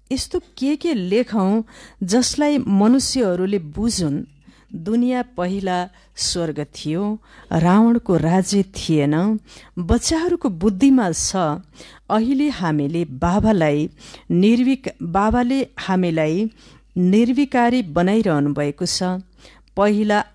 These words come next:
आफैलाई हेर्नु छ, म निर्विकारी बनेको छु, मैले ईश्वरलाई त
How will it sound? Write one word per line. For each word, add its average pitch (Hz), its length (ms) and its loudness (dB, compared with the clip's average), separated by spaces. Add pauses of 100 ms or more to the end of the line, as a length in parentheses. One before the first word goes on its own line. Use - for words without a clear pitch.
आफैलाई 185 560 0
हेर्नु 143 420 0
छ, - 180 0 (560)
म 180 200 4
निर्विकारी 175 840 2
बनेको 160 520 -2
छु, 202 420 -2 (800)
मैले 233 280 4
ईश्वरलाई 214 760 2
त 190 120 -4